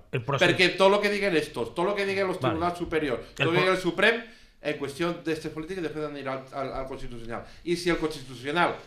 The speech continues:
Speaker 2: està, eh, decantat, hasta, eh, és un muro que no se podrà superar mai. Queda, queda Europa. Queda Europa. Després del Constitucional queda Europa.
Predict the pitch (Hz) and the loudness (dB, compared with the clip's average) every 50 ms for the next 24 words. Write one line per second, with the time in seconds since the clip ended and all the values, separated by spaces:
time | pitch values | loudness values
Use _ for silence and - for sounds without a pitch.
0 | - _ - 117 117 113 - - - 165 160 131 104 - - - - - - - | -18 _ -6 -4 -4 -4 -2 4 6 6 8 6 4 0 -6 -16 -20 -20 -14 -8
1 | 127 117 117 117 113 110 110 110 107 107 107 104 101 98 - 120 123 135 131 131 | -4 -2 -2 0 -2 -2 -2 -4 -6 -6 -8 -10 -12 -14 -14 -8 -4 -4 -4 -4
2 | 127 120 117 - 208 254 - - - - - - - - - - - - - - | -4 -6 -2 0 0 0 0 -2 -10 -16 -20 -20 -20 -20 -20 -20 -20 -20 -8 0
3 | 139 139 135 127 - - - 147 156 160 165 165 165 160 156 165 160 156 156 170 | 2 2 2 2 0 -2 -4 -4 -2 0 0 0 0 -2 -4 -4 -6 -6 -4 -2
4 | 190 185 190 - 160 - - 139 131 - 127 123 117 113 113 117 104 110 107 101 | -2 0 0 -2 -2 -4 -6 -6 -8 -8 -6 -4 -4 -4 -6 -8 -10 -10 -10 -10
5 | 95 90 87 - - - - - - - - - - - - - - - _ _ | -10 -12 -14 -16 -18 -20 -20 -20 -20 -20 -20 -20 -20 -20 -20 -20 -20 -20 _ _
6 | _ - - - - - - 170 175 180 220 247 233 - - - - - - 143 | _ -20 -20 -20 -16 -4 2 2 4 4 4 2 -2 -4 -10 -18 -16 -6 -2 0
7 | 151 185 190 170 135 - 113 - - 90 - - - _ _ _ _ _ _ _ | 2 4 4 4 2 0 -2 -4 -4 -8 -10 -12 -18 _ _ _ _ _ _ _
8 | _ - 123 135 160 156 131 110 104 95 82 76 80 - _ _ _ _ - 92 | _ -10 -8 -6 -6 -6 -6 -6 -8 -12 -14 -16 -20 -20 _ _ _ _ -20 -20
9 | - 117 113 123 120 131 120 123 117 123 123 170 202 220 220 165 147 143 143 139 | -16 -14 -12 -12 -12 -12 -12 -14 -16 -12 -8 -6 -6 -6 -6 -6 -6 -6 -4 -4
10 | 127 110 101 92 98 101 | -4 -4 -6 -6 -10 -12